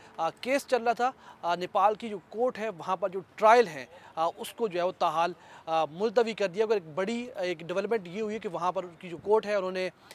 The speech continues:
अ, संदीप लमचाने को पाकिस्तान जाने की,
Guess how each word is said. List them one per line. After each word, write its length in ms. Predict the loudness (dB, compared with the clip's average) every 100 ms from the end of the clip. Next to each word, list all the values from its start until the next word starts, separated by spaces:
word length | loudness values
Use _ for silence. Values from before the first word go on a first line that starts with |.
| -20 -6
अ, 200 | 0 2
संदीप 480 | 0 -4 -6 -6 -6
लमचाने 440 | -6 -2 0 2 2
को 180 | 0
पाकिस्तान 760 | -2 -2 -4 -4 -6 -4 -4 -4
जाने 260 | -6 -6 -6
की, 280 | -8 -10